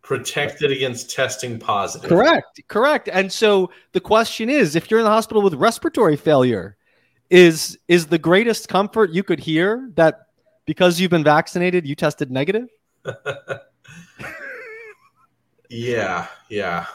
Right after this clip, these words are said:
Speaker 2: I mean,
Speaker 1: Uh,
Speaker 2: imagine the sleight of hand involved to make a headline out of that, that this is ninety-five percent effective against covid nineteen associated hospitalizations. The sleight of hand is that the key part of that is not hospitalization.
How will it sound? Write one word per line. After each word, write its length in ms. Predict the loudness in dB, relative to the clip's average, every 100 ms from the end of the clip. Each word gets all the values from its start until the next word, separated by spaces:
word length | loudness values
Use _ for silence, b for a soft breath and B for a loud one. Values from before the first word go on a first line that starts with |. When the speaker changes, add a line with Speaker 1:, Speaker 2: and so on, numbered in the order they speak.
| -14
Speaker 2:
I 120 | -2 -2
mean, 120 | 0
Speaker 1:
Uh, 60 |
Speaker 2:
imagine 500 | 0 0 0 -2 -6
the 100 | -6
sleight 460 | -6 -8 -2 0 0
of 100 | 0
hand 400 | 0 0 0 -2
involved 720 | -4 0 4 6 6 2 -4
to 80 | -6
make 200 | -4 -2
a 40 |
headline 400 | 0 0 0 0
out 140 | 2 2
of 100 | 2
that, 220 | -4 -4
that 100 | -8
this 140 | -8
is 100 | -8
ninety-five 580 | -4 -2 -2 0 0 0
percent 240 | -4 -8 -4
effective 360 | -2 -2 -4
against 280 | -4 -6 -4
covid 200 | -4 -2
nineteen 320 | -4 -6 -8
associated 420 | -6 -6 -6 0
hospitalizations. 720 | 0 0 -8 -6 -6 -6 -12 -14 b b b -8
The 80 |
sleight 300 | -4 0 0
of 60 | 0
hand 340 | 2 2 4
is 400 | 4 2 -2 -10 -18 _ _ _ _
that 300 | 6 8 6 -4 _
the 320 | 2 6 6 4 -8
key 200 | -2 -2
part 280 | 4 4 4
of 80 |
that 180 | 2 2
is 100 | 2
not 220 | 0 0
hospitalization. 960 | 2 2 2 -2 -2 0 -2 -2 -10